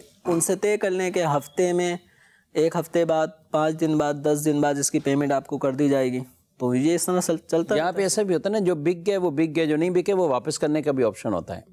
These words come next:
Speaker 2: کہ ٹھیک ہے بھئی، آپ یہ واپسی دے جائیں۔ اب یہ پندرہ سوٹ خرید لے گا اور وہ بکے نہیں آگے، اس میں سے چار پانچ ایسے ہیں، اور عام طور پہ دکانوں پہ بھی اس طرح کے معاملات چلتے ہیں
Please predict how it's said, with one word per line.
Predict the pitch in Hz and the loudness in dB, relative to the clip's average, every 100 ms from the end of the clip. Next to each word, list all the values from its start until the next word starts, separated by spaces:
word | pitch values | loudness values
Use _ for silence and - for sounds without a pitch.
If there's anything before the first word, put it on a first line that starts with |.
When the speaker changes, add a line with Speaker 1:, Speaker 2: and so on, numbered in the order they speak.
| - | -8
Speaker 2:
کہ | 117 | -6
ٹھیک | 113 135 | -4 -2
ہے | |
بھئی، | 139 143 | 0 0
آپ | 135 131 | 0 -2
یہ | 135 | -2
واپسی | 117 104 - | -2 -4 -4
دے | 120 110 | -2 -2
جائیں۔ | 95 - - | -2 -8 -6
اب | 127 123 | -6 -2
یہ | 156 | -2
پندرہ | - 120 120 139 | -2 -2 -2 -2
سوٹ | 143 143 127 | -2 -2 -4
خرید | - 117 131 | -4 -2 0
لے | 123 101 | 0 0
گا | 90 90 - _ _ _ _ _ _ | 0 -2 -4 _ _ _ _ _ _
اور | 113 110 110 113 104 | 0 0 2 2 2
وہ | 127 | 0
بکے | 131 139 | 0 -2
نہیں | 143 135 | -2 0
آگے، | 117 107 107 - _ _ | -2 -2 -4 -6 _ _
اس | 127 135 | -4 0
میں | 139 | 0
سے | 131 113 - | 0 -4 -12
چار | - 123 123 | -4 -2 -2
پانچ | 123 123 123 117 | -2 -2 -2 0
ایسے | 120 - | -2 0
ہیں، | 123 | -2
اور | 117 113 | 0 0
عام | - 123 131 | -2 -2 0
طور | 135 | -2
پہ | 120 131 | 0 -2
دکانوں | 113 113 113 127 | 0 0 -2 0
پہ | 131 | 0
بھی | 135 | 0
اس | 123 - | -2 -2
طرح | 123 | -2
کے | 123 | 0
معاملات | 123 107 98 117 120 | 0 0 0 -2 -2
چلتے | 127 110 131 | -2 -2 -2
ہیں | 98 | -4